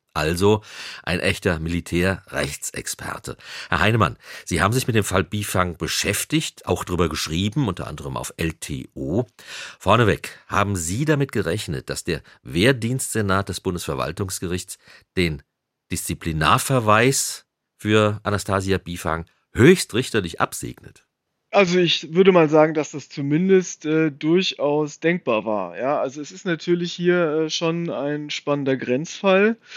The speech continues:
Speaker 2: ähm, wie das überhaupt, äh, bei diesem außer-, außerdienstlichen Wohlverhaltenspflicht, ähm, die Beurteilung des Sachverhalts, ähm, wirklich eigentlich immer vom Einzelfall abhängt.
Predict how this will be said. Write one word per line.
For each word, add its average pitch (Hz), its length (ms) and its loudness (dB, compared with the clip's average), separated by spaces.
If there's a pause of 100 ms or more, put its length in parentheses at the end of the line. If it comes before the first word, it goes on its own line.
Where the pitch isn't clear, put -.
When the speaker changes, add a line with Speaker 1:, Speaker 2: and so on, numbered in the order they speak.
(280)
Speaker 2:
ähm, 151 320 2
wie 151 100 2
das 151 160 2
überhaupt, 147 500 0
äh, 151 140 4
bei 143 120 2
diesem 135 380 -4
außer-, 139 520 -4
außerdienstlichen 151 760 -4
Wohlverhaltenspflicht, 160 1080 0
ähm, 147 440 0 (440)
die 147 80 -4
Beurteilung 156 600 4
des 143 120 -4
Sachverhalts, 156 680 2
ähm, 143 720 -2 (200)
wirklich 156 560 0
eigentlich 151 500 -2
immer 160 360 0
vom - 160 -12
Einzelfall 135 640 -2
abhängt. 139 540 -6